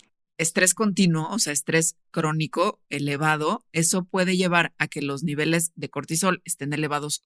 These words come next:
crónicamente, es decir, todo el tiempo, lo cual tiene un montón de problemas para la salud muy graves y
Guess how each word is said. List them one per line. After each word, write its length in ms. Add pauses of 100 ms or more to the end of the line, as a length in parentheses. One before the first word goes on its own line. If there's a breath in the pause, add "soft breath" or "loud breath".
crónicamente, 760
es 100
decir, 320 (100)
todo 320
el 120
tiempo, 480 (360 soft breath)
lo 220
cual 240
tiene 220
un 80
montón 380
de 100
problemas 440
para 200
la 100
salud 460
muy 320
graves 520 (460)
y 300